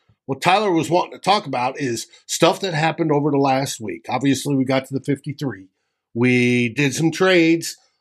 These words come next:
Uh, as he said, Kwesi was trading like he was on the New York Stock Exchange floor, backwards, forwards, and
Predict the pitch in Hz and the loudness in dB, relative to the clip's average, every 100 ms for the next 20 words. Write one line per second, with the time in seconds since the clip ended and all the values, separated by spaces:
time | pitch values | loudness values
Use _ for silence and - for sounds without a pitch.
0 | - 135 120 117 113 120 117 - 151 139 | -8 -6 -6 -8 -8 -6 -6 -6 -6 -4
1 | - 175 165 175 - - 165 160 180 151 | 0 2 4 2 -2 0 2 2 -2 -2
2 | 139 - 175 165 160 156 151 160 - 160 | -4 -2 0 2 0 -2 -2 -4 -2 -4
3 | 160 160 - _ _ 151 180 185 180 - | -4 -6 -10 _ _ 2 2 2 -4 -2
4 | 180 185 185 - - 180 185 190 185 - | -2 -2 -6 -12 -6 -2 2 0 -2 -2
5 | 208 226 220 160 156 160 165 185 175 - | 2 4 2 0 -4 -6 -2 -4 -4 -2
6 | 190 196 208 - 220 185 | 2 2 2 -4 -8 -8